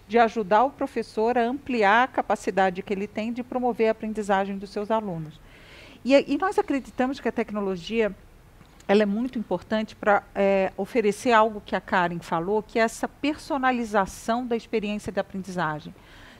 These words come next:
Tem, a, é, pessoas que aprendem mais lendo sozinhas, é, um livro, outras, é, gostam de uma boa palestra onde já tá mais estruturado,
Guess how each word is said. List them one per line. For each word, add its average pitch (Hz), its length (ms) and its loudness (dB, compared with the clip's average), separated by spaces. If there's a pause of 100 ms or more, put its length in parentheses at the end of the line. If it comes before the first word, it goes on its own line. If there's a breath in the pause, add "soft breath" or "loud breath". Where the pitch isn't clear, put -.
(120)
Tem, 294 420 -2
a, 208 140 4
é, 196 240 4
pessoas 254 540 -2
que 240 300 -2
aprendem 240 720 2
mais 185 560 2
lendo 214 540 0
sozinhas, 208 1000 -2
é, 170 380 -4
um 180 180 -4
livro, 233 560 0 (320 loud breath)
outras, 220 840 6
é, 190 580 2 (100)
gostam 202 380 4
de 190 80 -2
uma 196 160 0
boa 220 380 6
palestra 196 640 2
onde 190 360 -2
já 185 180 0
tá 196 240 2
mais 196 260 0
estruturado, 202 960 2